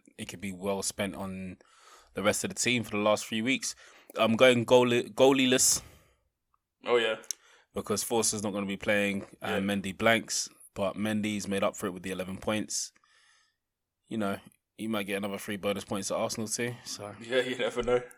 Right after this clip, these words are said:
Speaker 1: Yeah. Um, yeah, man, I'm actually all right with my team. I've got Rafinha, I've got Dallas,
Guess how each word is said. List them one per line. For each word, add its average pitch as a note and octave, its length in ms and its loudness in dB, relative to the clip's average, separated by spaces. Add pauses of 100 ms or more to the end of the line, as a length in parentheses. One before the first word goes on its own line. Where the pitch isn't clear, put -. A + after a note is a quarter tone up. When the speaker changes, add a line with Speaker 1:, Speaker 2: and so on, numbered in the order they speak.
(340)
Speaker 1:
Yeah. G2 340 -12 (1000)
Um, G2 600 -8
yeah, A#2+ 240 6
man, A#2 200 4
I'm D3 100 6
actually E3+ 220 4
all C3 60 8
right C3 80 10
with A2 100 2
my G#2+ 60 0
team. A2 140 2
I've A2+ 80 4
got C3+ 120 6
Rafinha, A#2 460 2
I've G#2+ 60 0
got G#2 160 2
Dallas, G#2+ 560 2